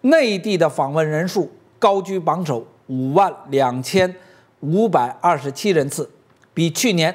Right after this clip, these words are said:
增加了一倍。而香港人呢是达到了三万六千五百二十八人。其实我曾经提到一个说法，天意就是人心所向啊。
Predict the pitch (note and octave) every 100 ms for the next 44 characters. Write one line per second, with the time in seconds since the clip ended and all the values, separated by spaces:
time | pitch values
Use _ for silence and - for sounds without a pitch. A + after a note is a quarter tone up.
0 | - G3+ F3+ F3+ F3 D3 F3 A3 - -
1 | - - D#3+ G3 G#3 C4 A3 D#3+ D3+ F#3
2 | G3 - _ _ F3 F3+ E3+ E3 F3+ D#3+
3 | D3 F#3+ E3+ C3 - - A3 A3 F3+ D#3
4 | - G#3+ F#3+ E3 D3+ F#3+ F#3 F#3 - _
5 | - D#3 F3+ B2+ D3+ D#3+ C3+ E3+ D#3+ B2+
6 | - _ - _ _ - F3 D#3+ G#2+ B2
7 | D#3 E3+ - _ - C3+ D3+ B2 C3 A2+
8 | C3 G2+ - - _ _ - F#3 F3+ F#3+
9 | C#3+ A2 - A#2+ A#2 G#2 G#2+ A2+ C#3+ D#3
10 | D#3+ D3 C#3+ F#2 E2 - C3+ F2 -